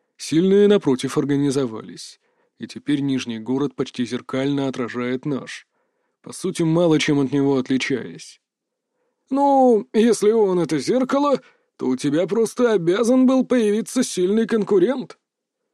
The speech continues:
"Нижний мир живет по принципу сдержек и противовесов", улыбнулся Терне Ларине. "Поэтому у него нет единого лидера. И для Верхнего Таирина это большое благо.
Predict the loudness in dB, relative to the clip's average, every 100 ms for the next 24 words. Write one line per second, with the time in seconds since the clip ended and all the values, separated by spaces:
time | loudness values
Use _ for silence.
0 | _ _ _ -8 -2 -2 0 0 2 2
1 | 2 0 0 0 -4 0 0 0 -4 -6
2 | -4 -2 -2 -2 -4 -4 -6 -2 -2 0
3 | -2 -4 -12 -20 _ _ _ _ -4 2
4 | 2 2 0 0 -2 -2 0 0 0 -2
5 | -6 -10 _ _ _ _ _ _ _ -8
6 | -4 -2 0 0 2 2 2 4 2 0
7 | 0 -2 -2 -2 -2 -4 -6 -12 -18 -20
8 | _ _ _ -6 -2 2 2 2 -2 -4
9 | -10 -10 -4 0 0 0 -2 -6 -8 -6
10 | -4 -4 -4 -4 -4 -2 -2 -4 -8 -10
11 | -18 -20